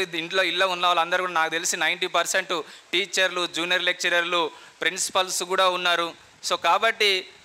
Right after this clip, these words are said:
మంచి గైడెన్స్ ఉంటది, మంచి మంచి లెక్చరర్స్ ఉన్నారు. ఎందుకంటే గురుకుల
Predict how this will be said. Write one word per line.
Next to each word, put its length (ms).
మంచి 260
గైడెన్స్ 440
ఉంటది, 220
మంచి 280
మంచి 260
లెక్చరర్స్ 480
ఉన్నారు. 260
ఎందుకంటే 320
గురుకుల 320